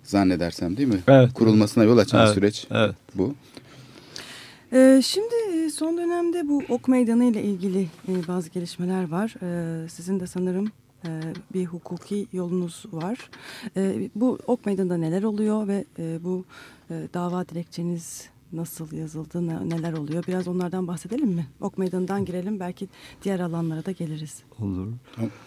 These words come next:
Speaker 1: ama ilk önce belediyenin de bir proje niyeti var. Yani bu davanın
Speaker 2: Evet.
Speaker 1: açılmasına hep bir plan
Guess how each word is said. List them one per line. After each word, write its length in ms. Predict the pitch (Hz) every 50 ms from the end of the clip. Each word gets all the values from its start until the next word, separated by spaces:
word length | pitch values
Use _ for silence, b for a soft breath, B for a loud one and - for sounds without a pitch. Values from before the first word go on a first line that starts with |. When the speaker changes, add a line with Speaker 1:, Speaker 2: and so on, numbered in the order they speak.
| B B B
Speaker 1:
ama 160 | 107 123 151
ilk 140 | 139 - -
önce 220 | 127 113 123 123
belediyenin 460 | 117 113 113 107 107 117 123 131 139 131
de 100 | 117 127
bir 100 | 123 127
proje 420 | - 131 127 120 107 95 95 - - - - - - - - -
niyeti 320 | 104 101 92 - - 95
var. 160 | 87 87 80
Yani 300 | 76 90 92 92 90 82
bu 120 | 92 90 85
davanın 380 | 90 101 101 104 104 104 107
Speaker 2:
Evet. 100 | 107 98
Speaker 1:
açılmasına 480 | 95 - - 101 98 95 92 - - 143
hep 100 | - -
bir 100 | 120 110
plan 420 | - - - 123 123 127 120 107